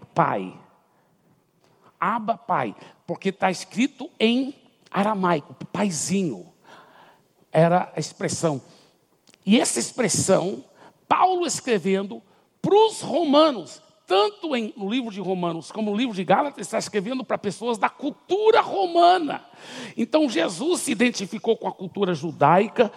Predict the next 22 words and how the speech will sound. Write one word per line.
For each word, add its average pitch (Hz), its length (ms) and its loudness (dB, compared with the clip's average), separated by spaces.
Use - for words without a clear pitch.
porque 175 200 -6
ele 180 100 6
era 175 100 0
o 160 40 -12
Cordeiro 180 520 2
de 170 120 -2
Deus 190 320 -4
que 180 120 -8
foi 165 200 -2
sacrificado 143 800 -2
por 127 160 -8
nós. 156 320 0
Mas 190 200 2
Jesus 214 420 0
também 214 360 0
aqui 269 380 -4
se, 226 300 -8
se - 180 -6
identifica 208 880 -2
com 330 340 2
a 240 60 -2
cultura 233 720 -2